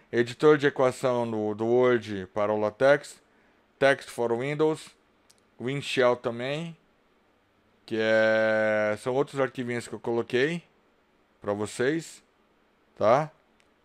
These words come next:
E eu vou atualizar aqui pra colocar o nossa, a nossa apostila.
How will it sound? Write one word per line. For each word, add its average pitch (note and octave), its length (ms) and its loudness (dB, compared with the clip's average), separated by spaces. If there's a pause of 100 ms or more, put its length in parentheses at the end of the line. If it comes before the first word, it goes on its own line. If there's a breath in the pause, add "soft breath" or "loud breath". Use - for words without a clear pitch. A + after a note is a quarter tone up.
(1000)
E F3 400 -4 (1400)
eu D3 200 0
vou C#3+ 340 -2
atualizar D3 880 2 (640)
aqui A2 280 -6
pra C3 200 -4
colocar C#3 480 0
o C3+ 100 2
nossa, C3+ 400 -2 (160)
a - 20 2
nossa C3 280 -4
apostila. G#2 580 -4